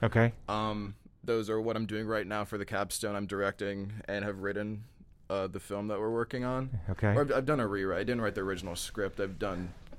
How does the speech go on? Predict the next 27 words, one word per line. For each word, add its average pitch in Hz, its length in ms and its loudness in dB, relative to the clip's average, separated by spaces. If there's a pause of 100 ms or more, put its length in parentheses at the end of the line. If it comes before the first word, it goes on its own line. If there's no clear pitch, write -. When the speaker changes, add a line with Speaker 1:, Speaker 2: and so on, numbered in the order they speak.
Speaker 2:
extensive 113 560 0
rewrites 101 420 -2
to 110 60 -6
the 101 80 -6
point 107 200 -6
where 107 80 -2
it 101 40 -2
doesn't 107 220 -4 (100)
resemble 131 480 0
the 110 100 -2
original 101 360 -2
Speaker 1:
<laughs> 117 100 2
Speaker 2:
script, 107 400 -4
but 101 240 -4 (460)
I'm 107 80 -6
not 110 120 0
gonna 98 140 -4
take 92 180 -4
full 117 220 2
credit 95 320 0
for 104 260 0
it. - 80 -2 (800)
But, 131 280 4
uh, 135 300 6
yeah, 151 240 6
no, 110 160 2
that's, 113 420 -2